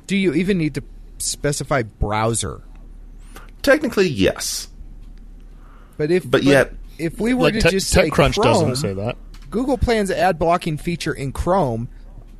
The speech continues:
Speaker 1: people would
Speaker 2: People
Speaker 1: know.
Speaker 2: would understand.
Speaker 1: People would know.
Speaker 2: People would get it. Yeah, you don't say, like, uh, Honda ha-, um, introduces new braking system in a Accord car.
Speaker 3: <laughs>
Speaker 2: Uh, but
Speaker 3: Honda, the car company. <laughs>
Speaker 1: But yet you still go to the A T M machine.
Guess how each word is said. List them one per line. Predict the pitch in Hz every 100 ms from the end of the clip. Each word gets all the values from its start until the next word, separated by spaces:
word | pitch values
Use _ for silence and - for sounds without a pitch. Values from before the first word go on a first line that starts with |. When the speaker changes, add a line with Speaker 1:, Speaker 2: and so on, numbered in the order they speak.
| - -
Speaker 1:
people | 285 - 339
would | 339
Speaker 2:
People | 185 196
Speaker 1:
know. | 190
Speaker 2:
would |
understand. | 143 120 - 90 -
Speaker 1:
People | 330
would | 320 330
know. | 330
Speaker 2:
People | 226 202
would | 143
get | 90 67
it. | - - -
Yeah, | - 92 -
you | 165
don't | 175 240 180
say, | 160 135 120
like, | 113 -
uh, | 101 98 95 95 -
Honda | 131 127 127 110 104 -
ha-, | 107 - -
um, | 104 98 92
introduces | 104 104 104 98 92
new | 101
braking | 98 110 113 90
system | - 90 - 92
in | 87
a | 85
Accord | - 113 139
car. | - 67 110 -
Speaker 3:
<laughs> | - - - - - - - - - - - - - - - - - - - - - - -
Speaker 2:
Uh, | 95 - - 123 -
but | - 208
Speaker 3:
Honda, | 139 147 -
the | 135
car | 143 160
company. | 123 107 110 - - - - -
<laughs> | 185 - - - - - -
Speaker 1:
But | 165
yet | 180 214
you | 160 185
still | - 220
go | 190 214
to | 190
the | 165
A | 160
T | 170 190 185
M | 196
machine. | 165 - 156 156